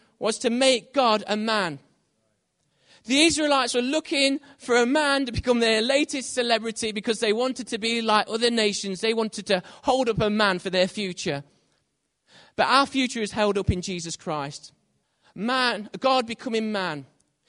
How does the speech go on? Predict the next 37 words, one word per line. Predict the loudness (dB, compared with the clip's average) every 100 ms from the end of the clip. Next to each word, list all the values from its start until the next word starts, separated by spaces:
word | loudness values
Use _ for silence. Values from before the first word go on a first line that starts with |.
| _
Jesus | -4 -2 -2 -4
stepping | -4 -4 -2 -2
into | -2 -2
this | -4 -4 2
world | 4 4 2
to | -4
change | -4 -2 -2
this | -6 -4
world | -4 -4
forever. | -2 -2 -2 -8 -12 _ _ _ _ _ _ -10 -2
And | 0
that | 2
leads | 0 0
me | -2
to | -2 0
the | 0
second | 0 -6 -8 -6
kind | -4 -2
of |
attitude. | -4 -4 -6 -6 -6
The | -4
first | 0 0 0
one | -4
was | -6
a | -10
cry | -6 -4 -4
for | -6 -8
a |
king. | -4 -4 -4 -6 -10 _ _ _ _ _ _ _ _ _ _ -2
And | 0 0 -2
the | -4 -4 -4
second | -2 -4 -2
one | 0
is | 0 -2
this, | -2 -2 -4 -12 -16 _ _
kingdom | -10 -6 -8
first. | -4 -4 -4 -10 -18